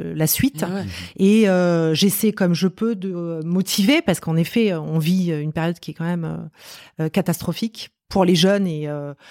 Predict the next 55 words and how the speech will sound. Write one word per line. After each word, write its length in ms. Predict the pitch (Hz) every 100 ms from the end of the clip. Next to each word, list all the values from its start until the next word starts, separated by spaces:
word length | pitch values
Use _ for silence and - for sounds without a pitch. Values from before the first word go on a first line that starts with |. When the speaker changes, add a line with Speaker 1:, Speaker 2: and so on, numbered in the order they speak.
| - -
Speaker 1:
et, 220 | 170 160
euh, 240 | 151 147 147
pour 160 | -
les 80 | 170
restaurateurs, 800 | 156 151 160 151 - 220 220 220
Speaker 2:
Bien 0 |
sûr, 100 | 202
pour 80 | 160
tout 80 | 226
le 20 |
monde. 60 | 254
Speaker 1:
pour 140 | 233
tout, 140 | - 240
pour 200 | - 185
les 60 |
gens 100 | 175
du 60 | 165
spectacle, 500 | - 165 - 208 208
pour, 340 | - 180 160 170
pour 160 | - -
tout 80 | 196
le 60 |
monde. 120 | 233 -
Après, 260 | 160 - 226
il 60 |
faut 200 | - 208
en 100 | 180
effet, 260 | 180 - 208
euh, 240 | 185 165 170 - - - - -
pas 120 | 202
baisser 280 | 196 190 190
les 80 | 175
bras, 360 | 165 185 277
se 160 | 285 -
dire 280 | 165 202 -
que, 120 | -
euh, 580 | 202 185 180 170 160 151 - _ _ _
ça 140 | - 208
va 80 | 208
changer. 560 | - 180 156 254 - _ _ - - - - -
Euh, 840 | 180 180 175 175 175 170 165 156 214 -
la 120 | 185
force, 340 | - 254 -
je 40 | -
pense, 220 | 220 233
c'est 120 | 202
d'essayer 340 | 165 175 - 196
de 280 | 180 175
tirer 320 | 165 - 233 220
des 120 | 185
leçons 280 | 185 190 190
de 120 | 165
tout 220 | - 220
ce 100 | -
qu'on 760 | - 175 160 151 147 143 143